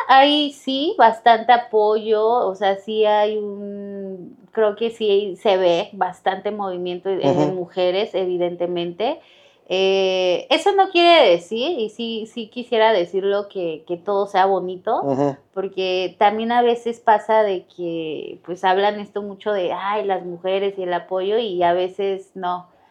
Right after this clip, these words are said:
Speaker 1: A veces no, no voy a dar nombres por, por respeto, y no, ay, de, no me gusta la farándula,
Speaker 2: Pero
Speaker 1: pero,
Speaker 2: <laughs>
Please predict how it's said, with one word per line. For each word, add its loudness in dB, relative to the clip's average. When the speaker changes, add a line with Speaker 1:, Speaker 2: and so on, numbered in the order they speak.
Speaker 1:
A 2
veces -2
no, -4
no 0
voy 6
a 10
dar 6
nombres -2
por, -4
por -4
respeto, -2
y -8
no, -8
ay, 0
de, 0
no 2
me 6
gusta 4
la 6
farándula, 6
Speaker 2:
Pero 8
Speaker 1:
pero, -
Speaker 2:
<laughs> 8